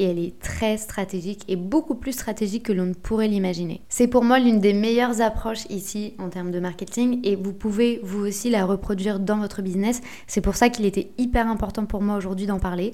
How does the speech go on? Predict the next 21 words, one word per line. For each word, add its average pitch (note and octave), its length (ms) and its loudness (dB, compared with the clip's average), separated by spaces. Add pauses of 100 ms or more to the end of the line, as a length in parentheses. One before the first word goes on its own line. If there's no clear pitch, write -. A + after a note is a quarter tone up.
(120)
Après D4+ 380 6
avoir G#3+ 240 8
montré A3 380 -2
tous - 160 -10
les A#3 100 0
changements, A#3 640 0
toutes - 200 -10
les F#3+ 160 -6
améliorations, G3+ 760 -4 (360)
vous F#3+ 60 -8
n'avez G#3 200 6
pas B3+ 180 6
besoin A3 420 2
en G#3 40 -2
fait G3+ 160 -2
de F#3 120 -4
parler G3 260 -2
avec F#3 220 0
insistance F#3 480 -6
du F3 100 -10
prix C#4+ 300 -2